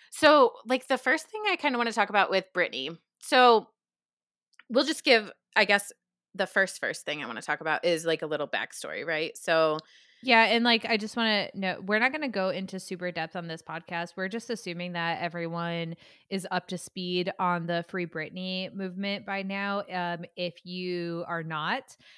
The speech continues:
Speaker 2: then you should pause right now and then go over to this podcast called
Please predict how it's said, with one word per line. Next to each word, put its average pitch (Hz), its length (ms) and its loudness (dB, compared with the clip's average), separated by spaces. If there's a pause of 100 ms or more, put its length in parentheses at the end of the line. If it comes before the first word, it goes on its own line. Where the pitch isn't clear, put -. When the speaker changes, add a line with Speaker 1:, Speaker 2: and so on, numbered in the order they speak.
(140)
Speaker 2:
then 202 180 -2
you 190 100 -4
should 175 320 -8
pause 170 260 -8
right 262 160 -6
now 202 280 -4 (580)
and 208 140 -4
then 196 400 -4
go 202 260 0
over 254 640 2
to 226 120 -8
this 202 160 -6
podcast 196 580 -6
called 175 480 -2